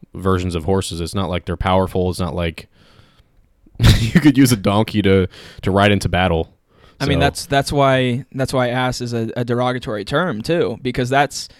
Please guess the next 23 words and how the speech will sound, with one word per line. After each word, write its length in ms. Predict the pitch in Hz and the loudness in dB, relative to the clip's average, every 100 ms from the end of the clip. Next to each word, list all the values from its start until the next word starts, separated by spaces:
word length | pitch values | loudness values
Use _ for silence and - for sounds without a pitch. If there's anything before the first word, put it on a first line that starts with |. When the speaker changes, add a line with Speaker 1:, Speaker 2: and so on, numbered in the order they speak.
| _ _ - | _ _ -4
Speaker 2:
I 60 | |
mean, 140 | 127 117 | -4 -2
for 180 | 123 113 _ | -6 -8 _
probably 260 | - 135 120 | -4 -2 -2
hundreds 360 | 135 135 117 | -2 -4 -6
of 80 | 117 | -4
years, 300 | 135 180 120 | -2 0 -2
that 180 | 117 104 | -6 -8
was 160 | 117 - | -10 -10
just 260 | 120 - - | -12 -10 -6
a 60 | |
word 200 | 117 113 | -6 -6
for 120 | - | -8
a 40 | 110 | -4
donkey. 400 | 123 135 127 113 | -2 -2 -4 -8
Obviously, 340 | 110 107 120 | -8 -8 -8
now 220 | 117 117 | -8 -8
it 80 | 104 | -8
has 220 | 117 113 | -8 -10
a 40 | 113 | -10
different 300 | 117 110 71 | -10 -10 -8
meaning, 480 | 147 143 110 117 113 | -6 -4 -4 -4 -4
but 300 | 101 101 | -6 -8